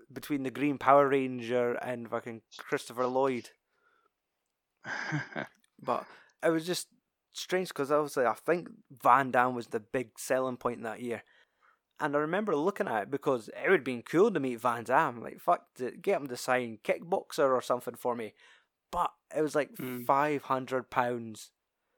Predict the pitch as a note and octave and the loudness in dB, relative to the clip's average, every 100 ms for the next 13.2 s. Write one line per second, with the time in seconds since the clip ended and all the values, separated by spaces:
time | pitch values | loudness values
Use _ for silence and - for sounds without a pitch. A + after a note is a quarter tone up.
0 | _ _ _ _ - B2 - - - - | _ _ _ _ -2 -2 -2 -6 -10 -2
1 | - - - B2 A2+ - A#2+ A2+ C3+ C3 | -2 -2 -2 -2 -2 -2 0 2 2 2
2 | B2 - - B2+ B2 B2+ B2 A#2 B2+ B2 | 2 0 4 4 4 -2 -2 -2 -2 -4
3 | A#2+ B2 A#2+ A#2 A2+ A#2 B2 A#2 - B2 | -4 -4 0 0 0 0 0 -2 -6 -12
4 | A#2+ B2+ - B2+ B2+ B2 A#2+ C3+ B2 A#2 | -10 -12 -6 -4 -4 -6 -8 -8 -6 -6
5 | A2+ A2+ - _ _ _ _ _ _ _ | -6 -6 -12 _ _ _ _ _ _ _
6 | _ - F#3 - _ _ _ _ _ A#2 | _ -12 -10 -10 _ _ _ _ _ -12
7 | A#2+ G2+ F2 _ _ _ _ _ _ _ | -8 -8 -10 _ _ _ _ _ _ _
8 | G2+ A#2+ G#2+ - - - A#2+ G#2+ G#2+ - | 2 4 2 -4 -20 -14 -12 -12 -14 -10
9 | C3+ - _ _ - - - - - F#3 | -10 -10 _ _ -20 -18 -18 -16 -10 -6
10 | F#3+ F#3 D#3 C#3+ C3 A2 - _ _ _ | -2 0 2 0 0 -6 -12 _ _ _
11 | _ _ _ _ - - - G3 E3+ B2+ | _ _ _ _ -18 -10 0 2 2 2
12 | D#3+ C3+ A#2+ G#2+ _ _ _ - E3+ E3 | 4 4 2 -4 _ _ _ -20 -18 -10
13 | E3 C#3 | -10 -10